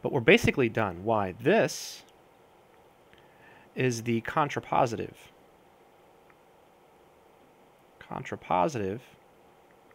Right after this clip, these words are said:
of the statement that the order of X inverse has finite order implies that the order of X has finite order.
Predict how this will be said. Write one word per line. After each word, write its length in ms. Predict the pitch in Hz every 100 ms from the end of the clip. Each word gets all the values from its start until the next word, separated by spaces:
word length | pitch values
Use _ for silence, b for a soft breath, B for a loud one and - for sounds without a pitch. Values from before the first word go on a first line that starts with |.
| _ _ B B B B B B
of 580 | - 127 120 123 127 - _ _ _ _ - _ _ _ _ -
the 60 |
statement 500 | - 170 175 120 120 - - b b b b _ _ - _ - -
that 260 | 123 117 - -
the 120 | 127
order 280 | - 151 143
of 260 | 135 127 117
X 280 | 135 123 -
inverse 760 | - 185 196 120 120 - - - - _ _ _
has 300 | - 120 113
finite 400 | - 113 117 107 -
order 400 | 107 107 104 - -
implies 1040 | 113 101 - 156 156 131 110 104 104 - -
that 140 | 107
the 100 | -
order 360 | 92 107 104 -
of 140 | 104 104 -
X 640 | 107 98 - - - - - _ _ _ -
has 280 | - 64 -
finite 380 | - 78 80 - 76
order. 280 | 69 76